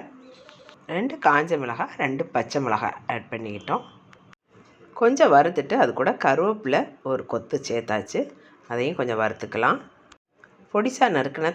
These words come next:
தக்காளியை சேர்த்துட்டு வதக்கிக்குவோம். மூணு பெரிய வெங்காயத்தை கொஞ்சம் மீடியம் சைஸ்ல நறுக்கியிருக்கோம். அதையும் சேர்த்து வதக்கிடலாம். பூண்டு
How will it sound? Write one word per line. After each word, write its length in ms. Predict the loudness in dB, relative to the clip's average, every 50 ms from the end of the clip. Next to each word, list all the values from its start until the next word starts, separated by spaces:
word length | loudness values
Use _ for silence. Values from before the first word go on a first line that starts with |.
| 0
தக்காளியை 420 | -2 -2 2 0 0 2 0 -2 -4 -4 -4
சேர்த்துட்டு 400 | -6 -6 -6 -8 -14 -10 -8 -8 -8 -6 -4
வதக்கிக்குவோம். 720 | -4 -2 -2 -4 -4 -6 -12 -12 -12 -8 -8 -8 -8 -10 -14 _ _ _ _ _ _ _ _ _ -20 -20 -20 _ _ -20 -20 _ _ _ _ _ -20 -20 -20 -20 -20 -20 -20 -20 -20 -18 -10 -4 -4
மூணு 200 | -2 -2 -2 0 2
பெரிய 240 | 4 4 6 4 4
வெங்காயத்தை 540 | 4 4 4 4 2 2 0 -2 -4 -6 -6 -4 -2 -2
கொஞ்சம் 200 | 0 2 2 2
மீடியம் 260 | 2 0 0 -2 -2 -2
சைஸ்ல 300 | -4 -4 -4 -4 -4 -2 -2
நறுக்கியிருக்கோம். 580 | -4 -4 -4 -6 -6 -6 -2 -2 -2 -2 -2 -4 -8 -8 -6 -4
அதையும் 320 | -4 -2 -2 -4 -4 -4 -6
சேர்த்து 300 | -6 -6 -6 -4 -4 -2
வதக்கிடலாம். 600 | -2 -4 -6 -8 -8 -8 -6 -4 -4 -4 -4 -6 -10 -14 _ _ _ _ _ _ _ _ _ -20 -20 -20 -20 -20 -20 -20 -20 -20 -20 -20 -20 _ _ _ _ _ _ _ _ _ -6
பூண்டு 320 | 0 0 2 4 4 2